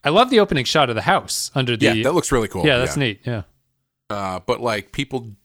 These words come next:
Speaker 2: jumping out from behind couches and yelling ghosts. It looks like they just, just got the crew and their kids
Speaker 1: Yeah,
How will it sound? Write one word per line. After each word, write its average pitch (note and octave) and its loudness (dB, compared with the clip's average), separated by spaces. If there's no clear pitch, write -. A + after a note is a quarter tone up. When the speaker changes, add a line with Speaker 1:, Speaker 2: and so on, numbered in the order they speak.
Speaker 2:
jumping A2 -6
out G#2+ -6
from G#2 -6
behind F#2+ -6
couches G2+ -6
and E2+ -6
yelling F2 -8
ghosts. F2 -10
It A2+ -10
looks D3 -6
like D3 -4
they C3+ -2
just, - -6
just - -8
got A#2 -4
the - -8
crew A#2 -2
and F#2 -4
their E2 -6
kids - -8
Speaker 1:
Yeah, G2 -6